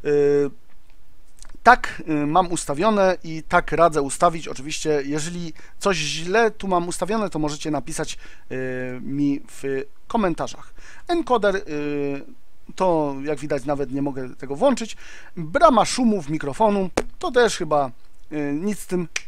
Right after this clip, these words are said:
nic z tym nie kombinowałem. Dobra, czyli tyle, jeżeli chodzi o ustawienia. Mm, teraz przejdę do scen i źródeł obrazu.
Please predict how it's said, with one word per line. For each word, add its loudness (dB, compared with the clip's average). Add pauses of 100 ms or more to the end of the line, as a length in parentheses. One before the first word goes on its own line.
(340)
nic -2
z -6
tym -2
nie 0
kombinowałem. -4 (800)
Dobra, 10 (300)
czyli 0
tyle, 8
jeżeli 4
chodzi -2
o 2
ustawienia. 0 (200)
Mm, -2 (380)
teraz 4
przejdę 2
do 0
scen 0
i -6
źródeł -2
obrazu. 4